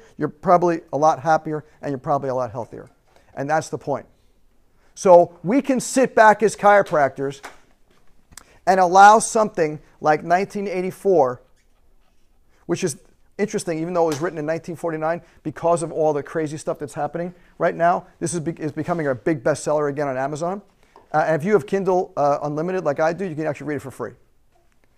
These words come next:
Uh, so you all should do that, 'cause I think this is one of the greatest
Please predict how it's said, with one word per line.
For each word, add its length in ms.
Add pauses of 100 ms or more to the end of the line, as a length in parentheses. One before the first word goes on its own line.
(300)
Uh, 240 (240)
so 400 (300)
you 100
all 140
should 240 (180)
do 140
that, 120
'cause 140
I 80
think 140
this 100
is 140
one 140
of 40
the 80
greatest 380